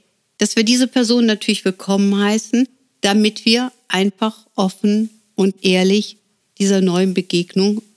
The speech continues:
wirklich diese auch, äh, teilhaben können und wahrnehmen können. Und das Schwiegermutterthema ist wirklich, wenn die Frauen nachher in Konkurrenz leben,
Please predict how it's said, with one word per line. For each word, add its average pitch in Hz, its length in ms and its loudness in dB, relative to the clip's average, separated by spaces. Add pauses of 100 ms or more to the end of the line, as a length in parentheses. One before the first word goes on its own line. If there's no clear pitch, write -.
(280)
wirklich 180 520 -2
diese 180 320 -4
auch, 180 240 -8 (140)
äh, 180 80 -4
teilhaben 185 580 -4
können 165 260 -2
und 180 180 -2
wahrnehmen 165 480 0
können. - 300 -4 (580)
Und 202 160 2
das 185 120 2
Schwiegermutterthema 233 880 0
ist - 240 -4
wirklich, 214 380 -2
wenn 202 100 2
die 208 80 0
Frauen 214 320 0
nachher 196 240 2
in 190 100 0
Konkurrenz 190 840 -4 (200)
leben, 185 400 0